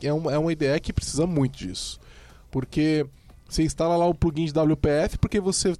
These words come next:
sabe que talvez você precise editar W P F daqui a seis meses, só que aquele negócio vai pesar e vai carregar. Eu sei que eles estão otimizando isso aí pra não carregar tudo toda vez, mas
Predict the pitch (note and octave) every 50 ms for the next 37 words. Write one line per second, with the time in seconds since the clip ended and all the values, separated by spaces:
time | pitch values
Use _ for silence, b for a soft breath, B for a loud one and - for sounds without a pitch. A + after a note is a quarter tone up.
0 | - - - - - F3+ E3+ F#3 F#3 G3+ G3+ - - - F#3+ F#3+ F3+ D#3 D3 F3
1 | G3 G#3+ G#3 - - G#3+ G#3 - - - - F#3 F#3+ G3+ F#3 E3+ E3 - E3 E3+
2 | E3+ F3+ E3+ F3 E3+ - - E3+ D#3 E3 - - E3+ E3 - F3+ E3+ - - F3
3 | F3 E3 C#3 C3 C#3 D#3+ F3 E3+ - - G3+ - F#3 - - F#3 F3+ F3 C#3+ C3
4 | C3 D3 D#3 - - D#3+ E3 D#3 D3+ - - F#3 F#3 D#3+ C#3 C#3+ C3+ C#3 D3+ D#3+
5 | C#3+ D#3 D3+ - F3+ F3 E3 F3 D#3+ D3 C3+ C#3 D3 D#3 D#3 B B B B B
6 | B B B D3 - - G#3 - A3+ G3+ - - F#3+ F3+ F3 E3+ D3+ - - D#3+
7 | D#3 C3+ A2 B2+ C#3+ D3 C#3 - - C#3 C3+ - C#3 C3+ C3+ C3+ C#3 C#3 B2+ C3
8 | B2+ C3 C#3 C3+ C3 B2+ B2 B2 A#2 A2+ - C#3+ C3+ C3+ B2+ G#2 G2 A2+ C3+ D#3+
9 | F3 D#3+ E3 D3+ D3+ D#3+ D#3 - -